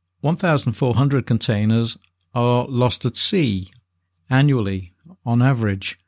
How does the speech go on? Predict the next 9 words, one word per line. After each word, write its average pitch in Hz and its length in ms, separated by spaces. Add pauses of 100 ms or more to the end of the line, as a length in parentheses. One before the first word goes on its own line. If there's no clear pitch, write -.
(640)
according 120 460
to - 120
some 156 240
estimates. 98 560 (380)
However, 123 580 (400)
other 175 180
sources 113 760
say 127 580 (400)
it's 139 280